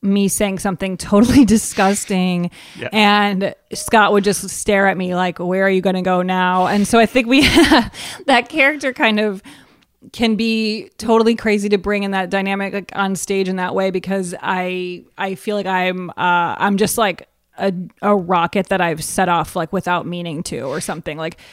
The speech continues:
Speaker 1: coming out with, like, the, the biggest thing first, and then I'm like,
Speaker 2: Mm-hmm.
Speaker 1: "Oh God, now I have to, like, somehow keep it going." Um, and at a certain point, we, we, I, at least once or twice, we brought, uh, ourselves out with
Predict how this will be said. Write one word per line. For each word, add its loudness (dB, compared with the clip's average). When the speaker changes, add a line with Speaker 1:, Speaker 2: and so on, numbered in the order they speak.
Speaker 1:
coming 4
out 0
with, -2
like, -6
the, -4
the -2
biggest 2
thing -4
first, -2
and -2
then -2
I'm -6
like, -4
Speaker 2:
Mm-hmm. -4
Speaker 1:
"Oh -2
God, -2
now -4
I -2
have -2
to, -6
like, -6
somehow -4
keep -8
it -8
going." -4
Um, 2
and 4
at 4
a 4
certain 2
point, 0
we, 2
we, 0
I, 0
at -2
least -2
once -2
or 0
twice, 0
we -2
brought, 0
uh, -2
ourselves -2
out 0
with -6